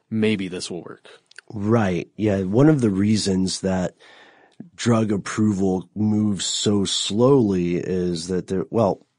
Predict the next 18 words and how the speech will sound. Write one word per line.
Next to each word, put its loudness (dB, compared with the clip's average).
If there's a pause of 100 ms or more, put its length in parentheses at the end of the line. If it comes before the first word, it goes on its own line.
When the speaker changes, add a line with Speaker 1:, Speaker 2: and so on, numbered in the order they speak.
(280)
Speaker 2:
aside -2
from -4
the -4
endemic -4
corruption -4
in -6
the -6
pharmaceutical 2
industry 4
Speaker 1:
Mm-hmm. 4
Speaker 2:
and 0
the 0
medical -4
tre-, -2
med 0
tech -2
industry, 0 (340)
um, -2